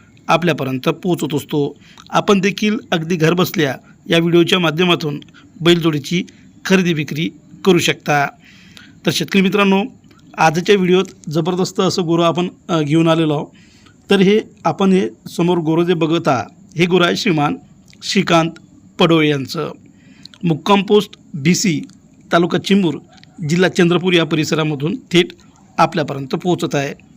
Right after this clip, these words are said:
आपण पाहू शकता जबरदस्त असा सिंगल बैलजोड आपण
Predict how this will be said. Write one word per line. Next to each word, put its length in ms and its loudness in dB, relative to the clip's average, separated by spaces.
आपण 160 -2
पाहू 180 0
शकता 340 0
जबरदस्त 460 2
असा 160 0
सिंगल 360 0
बैलजोड 340 2
आपण 280 0